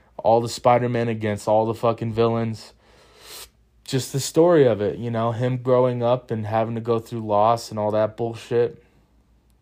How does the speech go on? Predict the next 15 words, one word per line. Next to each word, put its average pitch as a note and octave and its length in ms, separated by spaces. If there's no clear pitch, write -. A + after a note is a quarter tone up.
that, A2 360
you B2 160
know, G#2 180
life G#2+ 360
throws A2 320
at A#2 100
us. B2+ 380
It A#2 60
was, A#2 360
it G#2+ 80
was A#2+ 160
fucking B2 360
cool, C3 220
man. G2+ 340
But, G#2+ 320